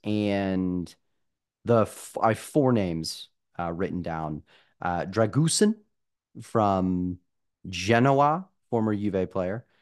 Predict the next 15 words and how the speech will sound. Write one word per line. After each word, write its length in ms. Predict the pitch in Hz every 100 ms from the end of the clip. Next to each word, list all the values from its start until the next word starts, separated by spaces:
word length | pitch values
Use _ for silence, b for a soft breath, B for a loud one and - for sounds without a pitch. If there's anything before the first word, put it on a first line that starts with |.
| _ _ _ -
Um, 580 | 92 90 82 82 78 - _ _ _ _ _ _ _ 113
Jean-Claire 840 | 104 139 139 151 151 143 135 -
Todibo 600 | 131 120 135 135 165 208 _ _ _ _ _ _
from 460 | - 104 95 87 87
Nice. 680 | 113 151 180 175 - - - _ _ _ _ _ -
Lloyd 400 | 98 139 151 -
Kelly 360 | 156 147 185 - _
from 240 | - 113
Bournemouth. 500 | 85 110 139 151 175 -
I 100 | -
don't 140 | 131
know. 100 | 107 92
Is 120 | -
he's 200 | 147 143
injured, 460 | - 92 78 67